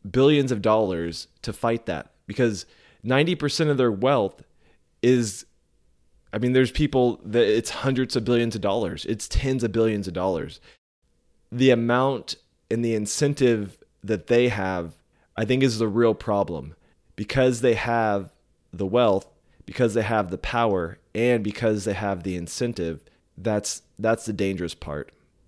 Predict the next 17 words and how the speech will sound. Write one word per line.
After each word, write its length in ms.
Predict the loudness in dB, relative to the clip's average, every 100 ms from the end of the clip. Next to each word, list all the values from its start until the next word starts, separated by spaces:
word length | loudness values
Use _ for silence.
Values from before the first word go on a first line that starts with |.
| _ _ _ _ _
And 380 | 2 4 4 0 -6
for 200 | 0 4
people 540 | 4 4 6 6 4 0
without 560 | 2 2 2 0 0
the 100 | 2
wealth 340 | 2 2 2 -2
and 160 | -4 -2
without 320 | 0 0 0
the 80 | -4
power, 560 | -2 0 0 -2 -6 _ _ _ _ -2
there 220 | 6 8
is 120 | 8
a 60 | 4
serious 340 | 4 4 4
problem 380 | 2 0 0 -2
as 140 | -2
well. 420 | 2 2 2 -2